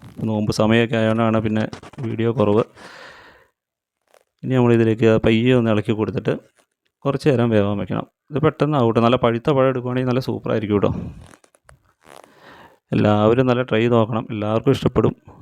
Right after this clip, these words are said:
ഉണ്ടോ, തിളച്ച് വന്ന്, ആ, വരുമ്പോൾ നമ്മൾ ഒരു മൂന്നാല് പീസ് ഏലക്ക ഇട്ട് കൊടുക്കണം. പൊടിച്ചിട്ട് കൊടുത്തു കഴിഞ്ഞാൽ, ഏ, നല്ല മണം ഉണ്ടാവും. എനിക്ക് ഒരുപാട് കുത്തൽ ഞങ്ങൾക്ക് വേണ്ടാന്ന് കരുതിയാണ് ഇങ്ങനെ വെച്ച്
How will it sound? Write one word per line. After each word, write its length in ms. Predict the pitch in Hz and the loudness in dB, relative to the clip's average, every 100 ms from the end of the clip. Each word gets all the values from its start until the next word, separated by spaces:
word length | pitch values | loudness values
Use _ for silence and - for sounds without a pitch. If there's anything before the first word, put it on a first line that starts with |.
| - - _ _ _ _ _ _ _ _ _ _ - | -20 -20 _ _ _ _ _ _ _ _ _ _ -6
ഉണ്ടോ, 140 | 107 101 | -4 -2
തിളച്ച് 300 | 113 107 - 127 | 0 -2 2 2
വന്ന്, 220 | 110 107 - - _ _ _ 135 | 2 0 -6 -10 _ _ _ -6
ആ, 40 | 117 110 110 107 107 | -2 2 4 4 2
വരുമ്പോൾ 260 | 104 110 123 | 0 -2 0
നമ്മൾ 140 | 113 | 2
ഒരു 760 | 113 - - _ - - - 156 | 0 -2 -20 _ -20 -20 -4 2
മൂന്നാല് 220 | 139 131 120 | 4 4 2
പീസ് 140 | - 107 | 2 -2
ഏലക്ക 260 | 104 - | -2 -4
ഇട്ട് 80 | 104 | 0
കൊടുക്കണം. 240 | 104 104 - | 0 -2 -2
പൊടിച്ചിട്ട് 340 | 127 123 151 143 | 0 2 0 2
കൊടുത്തു 180 | 147 143 | 2 2
കഴിഞ്ഞാൽ, 200 | 143 165 - - _ _ _ _ - | 2 0 -4 -12 _ _ _ _ -2
ഏ, 60 | 123 123 120 | 2 2 2
നല്ല 120 | 120 127 123 | 0 2 2
മണം 140 | 117 | 2
ഉണ്ടാവും. 240 | 117 110 - 117 | 4 2 0 -4
എനിക്ക് 180 | 107 117 | -4 0
ഒരുപാട് 260 | 117 117 131 | 2 2 0
കുത്തൽ 220 | 123 127 127 | -8 -8 -6
ഞങ്ങൾക്ക് 220 | 123 127 135 - 139 | -2 -2 -2 -8 -8
വേണ്ടാന്ന് 360 | 127 123 123 131 | -4 -2 2 2
കരുതിയാണ് 300 | 123 123 123 | 4 2 0
ഇങ്ങനെ 160 | 117 120 | -4 -6
വെച്ച് 200 | 110 104 | -6 -6